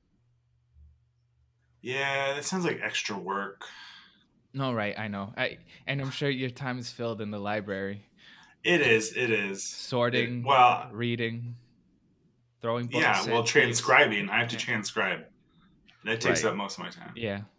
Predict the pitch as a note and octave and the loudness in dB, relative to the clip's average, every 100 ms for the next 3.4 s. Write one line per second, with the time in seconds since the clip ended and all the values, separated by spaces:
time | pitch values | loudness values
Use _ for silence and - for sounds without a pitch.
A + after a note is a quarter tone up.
0 | _ _ _ - - - - - _ - | _ _ _ -20 -18 -18 -18 -20 _ -2
1 | D#3 D#3 C#3 A2+ G2 F2+ _ _ _ _ | 2 4 2 0 -4 -10 _ _ _ _
2 | _ _ _ _ - - D3+ D#3+ E3+ F#3+ | _ _ _ _ -20 -10 -4 0 0 0
3 | B3+ A#3+ - | -2 -2 -6